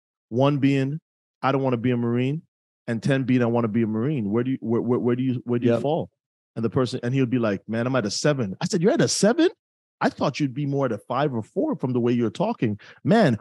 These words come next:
Speaker 1: what would bring you from that seven to that, to, to, to, to that ten?" And then they start talking. He's like, "I don't like that close. That close is, it's not a hard close."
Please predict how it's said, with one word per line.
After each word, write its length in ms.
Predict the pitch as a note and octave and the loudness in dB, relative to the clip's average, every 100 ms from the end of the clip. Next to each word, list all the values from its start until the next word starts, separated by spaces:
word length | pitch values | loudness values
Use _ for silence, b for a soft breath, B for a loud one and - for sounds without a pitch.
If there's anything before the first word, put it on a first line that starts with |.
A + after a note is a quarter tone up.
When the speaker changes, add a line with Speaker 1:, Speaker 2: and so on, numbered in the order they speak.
| B | B
Speaker 1:
what 180 | A#2+ G#3 | 0 4
would 120 | C#4+ | 4
bring 160 | F#3+ A3+ | 6 4
you 80 | A3 | 4
from 180 | G#3+ F#3 | 4 4
that 120 | C#3 | 2
seven 300 | - D#3 D3+ | 2 0 0
to 100 | C#3 | 0
that, 200 | C3 A#2 - - - | 0 0 -4 -16 -8
to, 80 | A#2 | -4
to, 220 | - A#2 | 0 0
to, 260 | - G#2 - | 2 2 2
to 120 | A#2+ | 0
that 160 | G2 - | 0 0
ten?" 280 | A#2+ E2 - _ _ _ _ _ _ | -4 -6 -10 _ _ _ _ _ _
And 60 | A2+ | 0
then 100 | A2 | 4
they 120 | A2+ | 2
start 260 | - A2+ G#2+ | 4 0 2
talking. 220 | A2 A#2 | 0 0
He's 100 | A2 | -4
like, 160 | G2 | -4
"I 100 | - | -2
don't 140 | - D#3+ | -2 0
like 200 | D#3 - | -2 0
that 180 | C3 - | -4 -2
close. 420 | D3 B2+ G#2 F2 | -2 -2 -2 -4
That 180 | D3+ - | -6 -2
close 300 | E3+ D3 C#3 | 0 2 0
is, 140 | A#2+ B - | -4 B -2
it's 140 | C#3 | 0
not 120 | E3 | 2
a 40 | C#3 | 2
hard 340 | B2+ D3 D3 | 2 4 2
close." 480 | - D#3+ B2 F#2+ | 4 4 4 0